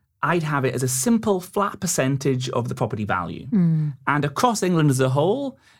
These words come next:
Speaker 1: you could raise the amount we raise now with a, a value tax rate of about nought point five percent of the value of a property. So, for example, if your property is worth a hundred thousand pounds, you pay five hundred pounds, two hundred thousand pounds, you pay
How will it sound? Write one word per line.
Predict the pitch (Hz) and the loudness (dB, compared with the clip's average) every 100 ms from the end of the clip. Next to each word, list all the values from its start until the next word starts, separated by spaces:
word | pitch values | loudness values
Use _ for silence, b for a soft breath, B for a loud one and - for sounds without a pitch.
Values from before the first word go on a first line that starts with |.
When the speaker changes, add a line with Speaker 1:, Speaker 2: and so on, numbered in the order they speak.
| _ | _
Speaker 1:
you | 175 | -2
could | 175 151 | 0 2
raise | 165 190 156 | 2 2 0
the | 151 135 | -2 0
amount | - 143 135 | 0 -2 -2
we | 135 127 | -4 -2
raise | 127 127 127 | 0 0 0
now | 127 170 | 0 0
with | 160 127 | 0 2
a, | 127 127 127 B B | 2 2 -2 B B
a | 123 | -6
value | 123 123 127 127 127 127 - - | -2 0 2 2 0 -2 -8 -6
tax | 139 - | -6 -2
rate | 127 123 | -2 0
of | |
about | 117 117 120 - _ | 0 0 0 -8 _
nought | 131 135 127 | 2 2 0
point | - 135 127 | 0 -2 0
five | 123 127 | -2 -2
percent | 127 107 110 - - _ | 0 0 0 -4 -16 _
of | 113 110 | -8 -4
the | 120 | -2
value | 113 110 107 | -2 -2 -4
of | 101 | -8
a | |
property. | 98 - - - - b b b | -8 -10 -10 -14 -18 b b b
So, | 117 | -4
for | 110 | -2
example, | 107 117 110 107 | 0 2 2 -2
if | 104 | -2
your | 98 | -2
property | - | -2
is | 101 | -4
worth | 101 | -4
a | 98 | -4
hundred | 127 131 | -2 0
thousand | 123 117 113 | 0 -2 -4
pounds, | 120 113 107 | -4 -4 -6
you | - | -8
pay | 98 | -8
five | 117 117 | -6 -6
hundred | 113 107 | -6 -6
pounds, | 113 104 107 113 - _ _ | -6 -4 -6 -8 -18 _ _
two | - 127 | -6 -4
hundred | 110 | -2
thousand | 104 101 | -4 -4
pounds, | 107 101 101 110 - | -6 -4 -4 -8 -8
you | |
pay | 101 95 | -6 -6